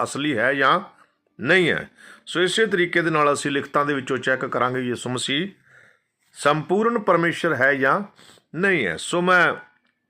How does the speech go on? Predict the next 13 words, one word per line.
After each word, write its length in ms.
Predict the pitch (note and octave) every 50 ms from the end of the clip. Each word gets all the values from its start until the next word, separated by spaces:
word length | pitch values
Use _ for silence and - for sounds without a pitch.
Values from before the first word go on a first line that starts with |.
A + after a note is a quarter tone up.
| _ _ _ _ _ _ _ _ _ - - - -
ਪਵਿੱਤਰ 300 | C#3+ D#3+ E3 D#3+ F3 E3
ਬਾਈਬਲ 340 | D#3 D#3 D3+ D#3 D#3+ F3 E3
ਦੇ 80 | E3+
ਵਿੱਚੋਂ 420 | D#3 D#3 - - D#3+ D#3 D3+ C#3+ C#3+
ਇਹ 120 | C#3 C#3+
ਗੱਲਾਂ 240 | B2+ C3 C3 C3 C3+
ਤੁਹਾਡੇ 220 | - C3+ B2+ A#2
ਨਾਲ 120 | A#2+ A#2+ G#2+
ਕਰ 220 | G2+ A#2+ A#2 A2
ਰਿਹਾ 120 | B2+ D3
ਹਾਂ 200 | D3 C3+ C3+ D#3+ G3+ - _ _ _ _ - - - - - - - - - - _ _ _ _
ਕਿ 120 | - E3 E3
ਜਦ 320 | C#3+ F#3 G3 G#3 G3+ G#3+